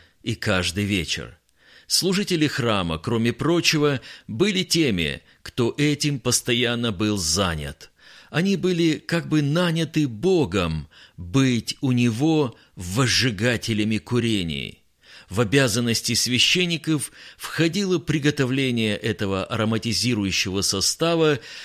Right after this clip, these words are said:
выкладка его на кадильный жертвенник либо кадильницу. В описании храмовой утвари это «махта» или угольница, лоток, что означает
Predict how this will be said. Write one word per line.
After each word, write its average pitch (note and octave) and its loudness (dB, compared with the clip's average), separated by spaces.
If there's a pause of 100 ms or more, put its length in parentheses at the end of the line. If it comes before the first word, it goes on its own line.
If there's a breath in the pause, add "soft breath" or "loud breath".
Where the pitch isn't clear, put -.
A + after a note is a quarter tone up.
(160 loud breath)
выкладка C#3+ -2
его C#3+ 0
на C3 0
кадильный C3+ -2
жертвенник A#2+ -2
либо D#3+ -4
кадильницу. G2+ 0 (400 loud breath)
В F#2 -6
описании A2+ 2
храмовой G#2+ -2
утвари C#3+ -2
это C#3+ -2
«махта» F#2 -4 (280 loud breath)
или C3+ 0
угольница, G2 0
лоток, A#2+ -2 (280 loud breath)
что - 0
означает A2+ 0